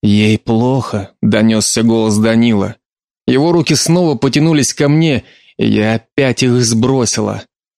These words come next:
Моя кожа стала такой чувствительной, что я не могла выносить касаний. «Не трогай её, оставь!»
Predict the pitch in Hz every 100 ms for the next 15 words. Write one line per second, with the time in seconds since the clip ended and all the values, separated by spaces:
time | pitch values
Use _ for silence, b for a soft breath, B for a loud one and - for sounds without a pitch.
0 | _ _ _ - 117 - 156 147 139 -
1 | 165 143 160 - 180 135 143 - 202 147
2 | 143 131 - 147 147 147 151 143 143 170
3 | 131 123 123 - 127 - - 120 - 139
4 | 113 92 - - _ _ _ _ _ -
5 | 147 190 - 151 180 196 170 185 180 190
6 | 170 156 139 160 175 - 233 247 254 156
7 | -